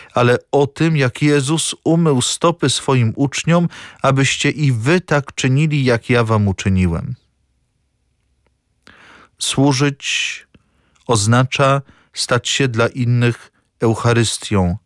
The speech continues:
utożsamiać się z nimi, dzielić ich radości i cierpienia,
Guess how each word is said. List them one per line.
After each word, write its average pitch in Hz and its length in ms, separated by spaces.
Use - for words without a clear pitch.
utożsamiać 135 840
się - 160
z 92 120
nimi, 98 420
dzielić 139 500
ich 120 180
radości 123 640
i 107 100
cierpienia, 113 760